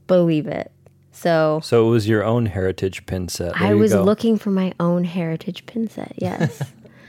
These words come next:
Speaker 1: And, um, yeah, so very happy to have traded for that pin.
Speaker 2: And you
Speaker 1: And
Speaker 2: traded for a Norway pin for me, which is
Speaker 1: Yeah, I, I made sure
Speaker 2: I'm
Speaker 1: I got
Speaker 2: part Norwegian, so I appreciated that. We
Speaker 1: Yeah.
Speaker 2: really went after some,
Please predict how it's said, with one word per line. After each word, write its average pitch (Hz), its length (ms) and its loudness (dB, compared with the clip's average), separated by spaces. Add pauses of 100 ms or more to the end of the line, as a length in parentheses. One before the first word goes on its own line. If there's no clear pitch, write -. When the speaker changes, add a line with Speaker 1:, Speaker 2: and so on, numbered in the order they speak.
(340)
Speaker 1:
And, 175 360 2
um, 170 460 0
yeah, 190 260 2
so 180 180 0
very 175 240 4
happy 165 380 -4
to 170 180 -2
have 156 180 -4 (460)
traded 175 600 4
for 180 180 0
that 160 300 -2
pin. 170 480 0 (100)
Speaker 2:
And 127 140 0
you 156 60 2
Speaker 1:
And 160 60 -2
Speaker 2:
traded 123 300 2
for 113 80 2
a 110 60 4
Norway 110 340 4
pin 101 220 -4
for 107 100 -8
me, 113 180 -2
which 101 220 -6
is 95 240 -10
Speaker 1:
Yeah, 196 340 2 (140)
I, 170 320 0
I 170 80 0
made 170 240 2
sure 165 300 0
Speaker 2:
I'm 165 60 2
Speaker 1:
I - 20 -2
got 107 220 2
Speaker 2:
part - 100 -14
Norwegian, 120 440 0
so 127 120 0
I 127 60 6
appreciated 147 520 -4
that. 110 160 2
We 120 60 4
Speaker 1:
Yeah. 123 80 4
Speaker 2:
really 139 180 4
went 131 140 0
after 120 260 -2
some, 104 380 -2